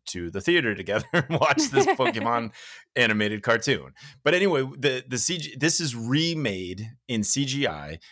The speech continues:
Speaker 1: and it looks really, really well done. We were watching the trailers before we got on the podcast, and they had a, uh, side-by-side comparison of all the original animated shots next to all of the C G I remake shots, and it looks great. It looks really, really good.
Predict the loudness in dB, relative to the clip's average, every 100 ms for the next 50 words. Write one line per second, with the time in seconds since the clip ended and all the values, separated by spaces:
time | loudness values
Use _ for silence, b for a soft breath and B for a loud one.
0 | B 2 2 0 0 2 2 -2 -10 -4
1 | 0 2 2 2 0 -2 -2 0 0 2
2 | 2 2 2 -2 2 0 0 -6 -6 0
3 | 2 0 -2 -10 -6 -6 -6 -10 -10 -10
4 | -10 -12 -8 -8 -6 -6 -6 -6 -6 B
5 | B B 2 4 2 4 4 2 4 4
6 | 4 4 2 2 2 -2 -4 0 2 2
7 | -2 -2 0 0 0 -2 -2 -2 -2 0
8 | 2 2 0 -2 -2 -2 -2 -6 -8 -8
9 | -8 -6 -6 -4 -4 -4 -6 -10 -4 -2
10 | -2 -6 0 2 2 0 -2 -4 -4 -2
11 | -2 -4 -8 B B B 2 2 2 2
12 | 2 0 -2 -2 -2 -2 -6 -2 -2 0
13 | 0 -2 -6 -4 -4 -2 -4 -4 0 2
14 | 0